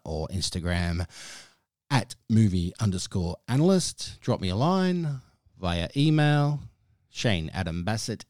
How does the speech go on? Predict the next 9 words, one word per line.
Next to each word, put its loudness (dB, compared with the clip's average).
at -4
gmail -6
dot -6
com. 4
And 2
thank 0
you -4
very 6
much 0